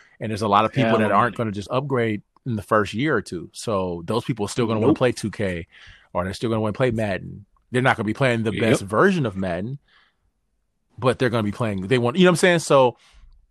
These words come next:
Speaker 1: uh, yeah, I, I mean, you're definitely not gonna see these guys giving you their best. They're definitely gonna be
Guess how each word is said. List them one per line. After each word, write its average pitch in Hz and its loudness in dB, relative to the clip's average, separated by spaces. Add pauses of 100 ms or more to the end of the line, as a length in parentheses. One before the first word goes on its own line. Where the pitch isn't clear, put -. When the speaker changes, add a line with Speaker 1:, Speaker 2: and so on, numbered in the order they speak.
(560)
Speaker 1:
uh, 110 0
yeah, 147 -2
I, 92 -6
I 120 -10
mean, 120 -10 (320)
you're 123 -6
definitely 147 0
not 139 -2
gonna 131 -6
see 120 -10
these 110 -12
guys 101 -2
giving 98 -8
you 95 -6
their 87 -6
best. 85 -6
They're 98 -6
definitely 113 -4
gonna 107 -4
be 92 -8